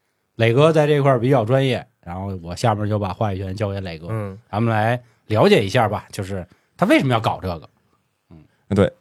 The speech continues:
Speaker 3: 就是刚才说到这个“勒子”吧，就是
Speaker 1: 嗯。
Speaker 3: 他其实是，呃，一九三三年到一九四五年德国发生的这个事儿。
Speaker 1: 对。嗯。
Speaker 3: 但是呢，他搞这个人种实验，其实从最初的时候，不是从他这儿开始，觉得我是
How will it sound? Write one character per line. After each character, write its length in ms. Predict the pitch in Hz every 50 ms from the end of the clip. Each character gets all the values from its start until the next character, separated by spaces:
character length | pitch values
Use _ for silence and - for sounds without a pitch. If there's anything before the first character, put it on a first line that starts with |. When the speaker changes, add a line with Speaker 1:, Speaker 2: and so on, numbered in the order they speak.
| -
Speaker 3:
就 120 | - 156 151
是 440 | 143 147 135 120 110 104 101 104
刚 180 | 107 - 151 170
才 100 | 175 190
说 320 | 180 - - 214 208 214
到 160 | 202 - 123 113
这 140 | 120 120
个 260 | 113 117 101 101 101 90
“勒 360 | 92 110 147 180 190 180 170
子” 80 | 147 131
吧， 240 | 110 104 101 107 110
就 140 | 107 113
是 160 | 107 113 123 139
Speaker 1:
嗯。 260 | 139 135 123 117 104 95 - _ _
Speaker 3:
他 100 | - 110
其 160 | 104 110 107
实 160 | 107 110 110 113
是， 500 | 110 104 101 90 78 71 58 50 - -
呃， 120 | - 76 87
一 140 | 92 110 117
九 100 | 104 90
三 160 | - 110 110
三 120 | 120 110
年 120 | 104 92 95
到 80 | 95
一 60 | 98
九 100 | 107 107
四 200 | 85 - - -
五 160 | 156 92 - -
年 260 | 50 50 - 120 139
德 160 | - 95 76
国 100 | 73 69
发 200 | - - 71 76
生 120 | 78 87 67
的 60 | 64
这 240 | - 131 127 117 107
个 120 | 101 104
事 100 | 117 -
儿。 140 | 175 151 - - -
Speaker 1:
对。 80 | 110 113
嗯。 220 | 117 110 104 98 - - _ _ _
Speaker 3:
但 180 | - 170 185
是 180 | 175 170 165 156
呢， 200 | 143 131 113 110
他 140 | 143 147 170
搞 300 | 160 - 101 80 69 87
这 140 | 104 147 151
个 140 | 131 123 110
人 240 | 107 107 117 151 160
种 160 | 135 92 98
实 180 | 101 - 113
验， 200 | 135 147 123 120
其 180 | 113 107 123 135
实 220 | 143 143 147 156
从 320 | 156 - 135 131 147 160 165
最 260 | - - 220 233 160
初 300 | 107 - - - 151 165
的 100 | 123 92
时 160 | - - 90
候， 340 | 92 107 92 82 76 73 - - - - - - -
不 80 | - 131
是 120 | 185 175
从 200 | 131 - 110 139
他 200 | 147 139 151 180
这 80 | 175 156
儿 60 | 95
开 220 | - - 95 82
始， 280 | 95 - - - 53 - -
觉 120 | - 101
得 80 | 107 110
我 400 | 117 98 85 80 65 50 50 76
是 300 | - - 127 110 92 82